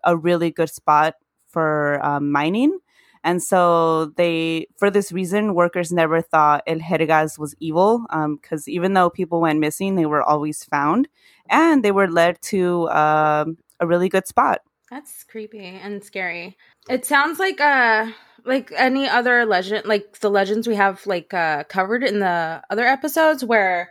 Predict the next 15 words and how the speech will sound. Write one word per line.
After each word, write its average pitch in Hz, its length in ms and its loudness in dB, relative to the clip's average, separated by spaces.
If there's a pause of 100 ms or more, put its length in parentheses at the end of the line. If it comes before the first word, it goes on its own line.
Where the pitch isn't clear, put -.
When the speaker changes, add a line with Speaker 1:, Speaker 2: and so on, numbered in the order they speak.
(200)
Speaker 2:
there's 208 240 -2
always 226 500 2
something 190 880 -2
trying 202 240 0
to 196 80 -2
lead 202 320 -2
you 185 640 0 (640)
into, 202 400 -2
like, 208 280 0 (100)
when 226 160 2
we 220 60 0
covered 226 260 0
the 226 60 4
El 196 60 0
Cipitío, 208 520 -2